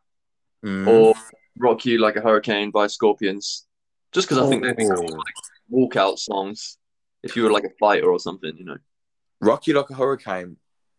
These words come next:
Speaker 1: reminds
Speaker 2: Yep.
Speaker 1: me every time of Little Nicky.
Speaker 2: Okay, I'm really sorry. I haven't seen Little Nicky.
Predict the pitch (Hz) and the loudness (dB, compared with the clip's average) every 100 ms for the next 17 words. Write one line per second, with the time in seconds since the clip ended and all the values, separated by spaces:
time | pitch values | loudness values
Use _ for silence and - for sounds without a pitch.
0 | _ _ _ _ _ _ _ 110 104 107 | _ _ _ _ _ _ _ -6 -4 -4
1 | 104 104 107 - 98 101 - - 104 - | -4 0 0 -2 -8 -8 -6 -4 -4 -6
2 | 98 107 101 90 87 87 90 90 90 - | -10 -6 -4 -4 -6 -12 -10 -8 -8 -8
3 | 101 95 95 92 - 110 104 _ _ _ | -4 -4 -4 -10 -8 -8 -10 _ _ _
4 | _ _ _ _ _ _ _ _ _ _ | _ _ _ _ _ _ _ _ _ _
5 | _ _ _ _ _ _ _ _ _ _ | _ _ _ _ _ _ _ _ _ _
6 | _ 98 - 110 95 85 - 107 101 98 | _ -4 0 2 2 0 -4 -6 -2 0
7 | - 101 98 104 107 117 131 143 143 147 | 2 2 2 0 -2 0 2 4 4 2
8 | 151 | 0